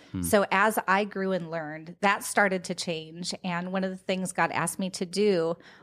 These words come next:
Speaker 2: was, I talk to him all the time. He's my best friend. So I listen,
Speaker 1: <laughs>
Speaker 2: Jesus, okay. Um, he asked me to close my company. And coming from a family with a really strong mom who ran her own business,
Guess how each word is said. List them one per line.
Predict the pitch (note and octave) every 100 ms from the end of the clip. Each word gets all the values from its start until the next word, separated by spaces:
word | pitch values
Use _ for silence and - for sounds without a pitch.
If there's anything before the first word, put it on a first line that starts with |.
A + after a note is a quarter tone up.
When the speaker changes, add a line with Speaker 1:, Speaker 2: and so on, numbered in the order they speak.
| _
Speaker 2:
was, | F3+ F3+ F3 F3 E3 - _
I | G3
talk | F3 F#3
to | G3+
him | F#3 E3+
all | D3
the | C#3
time. | - C3+
He's | D3+ F3
my | C#3+
best | C#3 D#3
friend. | C3+ D3+ A3 _ _ _ _ _ - -
So | -
I | D3+
listen, | C#3+ C#3 F#3 G3 -
Speaker 1:
<laughs> |
Speaker 2:
Jesus, | D#3 C#3+ F3+ -
okay. | G3 - F3+ - - - -
Um, | A#3 G#3 F#3 F3 _
he | - G3+
asked | F3+ -
me | G3
to |
close | G3 F3+ F#3
my | E3+
company. | F3+ F#3 F3 - - - - _ _ -
And | F#3+ F#3
coming | - A3 A#3 C4
from | C4 B3+ A#3 -
a | G3
family | - F#3+ F#3 F#3+ F#3+ F#3+
with | F3 F3
a |
really | E3+ E3+ G3+ G3+ G3+
strong | F#3+ - - F3 D#3+ F#3
mom | F3 D#3+ D3+ F3+
who | F#3+ F#3
ran | E3+ D#3+ F#3+
her | G3+
own | F3 F3
business, | D3+ D3 - G#3 B3+ -